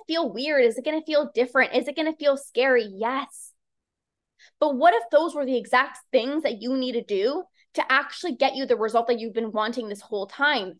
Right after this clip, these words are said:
Freedom with food, balance, right? It's so easy to say, like,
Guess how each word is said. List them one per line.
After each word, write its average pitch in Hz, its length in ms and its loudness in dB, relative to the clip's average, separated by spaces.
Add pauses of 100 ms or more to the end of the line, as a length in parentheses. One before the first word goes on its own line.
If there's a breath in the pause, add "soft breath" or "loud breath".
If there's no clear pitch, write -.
(120)
Freedom 285 600 0
with 247 280 0
food, 277 440 -4
balance, 240 760 -4 (1500)
right? 302 300 4 (560)
It's - 220 -2
so 359 240 4 (100)
easy 311 360 -2
to 269 80 -6
say, 277 220 0
like, 269 120 -2